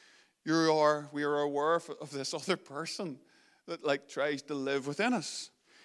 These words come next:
Ever aware of that red mist that comes over you?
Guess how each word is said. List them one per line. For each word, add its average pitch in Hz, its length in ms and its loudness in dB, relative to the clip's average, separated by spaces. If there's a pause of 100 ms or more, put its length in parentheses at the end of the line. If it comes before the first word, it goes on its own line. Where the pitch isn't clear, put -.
(2250)
Ever 196 220 0
aware 151 380 4
of 151 120 2
that 147 200 2
red 131 360 0
mist 127 300 -4
that 156 100 -12
comes 143 220 -8
over 143 200 -6
you? 151 180 -6